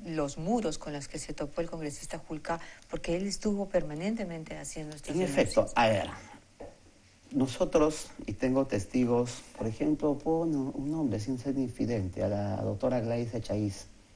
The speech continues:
Speaker 2: Decían que era priista, pero para mí una señora de primer nivel, ¿no?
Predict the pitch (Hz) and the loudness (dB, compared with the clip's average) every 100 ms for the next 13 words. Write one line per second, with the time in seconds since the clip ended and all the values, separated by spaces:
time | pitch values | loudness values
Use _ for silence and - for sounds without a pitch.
0 | - - - - 196 - 262 262 269 - | -20 -20 -20 -6 -4 2 2 6 4 4
1 | - - - - - 101 95 98 98 107 | 0 0 0 0 0 0 0 -2 0 0
2 | 117 113 104 92 101 101 104 98 101 101 | 0 0 -4 -2 -2 0 -2 -4 -4 -4
3 | 104 107 - - - - - - - - | -4 -6 -6 -8 -12 -20 -20 -20 -20 -20
4 | - - - | -10 -4 -4